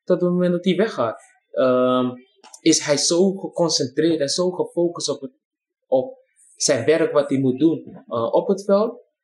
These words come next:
Ehm, maar ook buiten het veld, in de gym,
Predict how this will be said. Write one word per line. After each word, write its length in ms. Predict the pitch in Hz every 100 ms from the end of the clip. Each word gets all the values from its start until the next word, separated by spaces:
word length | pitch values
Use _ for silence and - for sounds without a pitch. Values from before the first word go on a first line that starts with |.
| _ -
Ehm, 540 | 143 139 139 135 127 - _ _ _ _ _ - -
maar 180 | 131 131
ook 160 | 139
buiten 300 | 139 180 180
het 160 | 135 -
veld, 320 | 113 107 -
in 120 | 127
de 100 | 113
gym, 400 | - 143 170 165